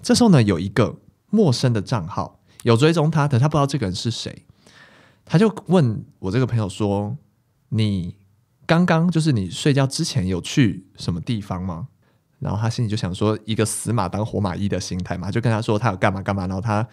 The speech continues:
说他做了噩梦，然后他就说：“嗯，那你梦到的场景是有一个人把你抓起来，然后往三点钟方向丢吗？”然后这时候他就全身起鸡皮疙瘩，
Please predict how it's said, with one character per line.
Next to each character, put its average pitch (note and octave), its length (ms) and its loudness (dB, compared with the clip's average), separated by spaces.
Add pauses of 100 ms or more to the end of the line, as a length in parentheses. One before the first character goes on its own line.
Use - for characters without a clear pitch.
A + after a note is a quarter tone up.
(140)
说 A2 160 0
他 A2+ 100 0
做 A2+ 220 0
了 F#2 80 -2
噩 A2 220 0
梦， F#2+ 200 -4 (540)
然 G#2+ 140 -2
后 D3 60 2
他 D3 60 2
就 D#3 120 0
说 B2 540 2 (840)
：“嗯， A#2 460 4
那 A#3 100 4
你 B2+ 140 4
梦 D#3 280 4
到 E3 140 4
的 A#2 100 4
场 G#2+ 260 -4
景 A2 180 -2
是 A#2 520 0 (540)
有 A#2 220 4
一 C#3 100 4
个 C#3+ 180 4
人 A2 340 4
把 A#2+ 140 4
你 D3 160 4
抓 C#3 320 2
起 B2 220 -4
来， F2 360 -6
然 G2+ 100 -2
后 A2 60 2
往 G#2+ 160 2
三 C3+ 320 2
点 F#2+ 180 0
钟 G#2+ 220 -2
方 A2 160 2
向 G#2+ 160 0 (100)
丢 F#2+ 240 -2
吗？” G2 280 -4 (360)
然 G2+ 120 -8
后 - 40 -8
这 G#2+ 80 -2
时 A2+ 60 -2
候 A2 60 -2
他 A2 100 0
就 A2 80 -2
全 G2 240 -6
身 G#2+ 160 -4
起 G2+ 140 -8
鸡 G2+ 120 -8
皮 G2 140 -6
疙 F2+ 140 -8
瘩， F2+ 180 -14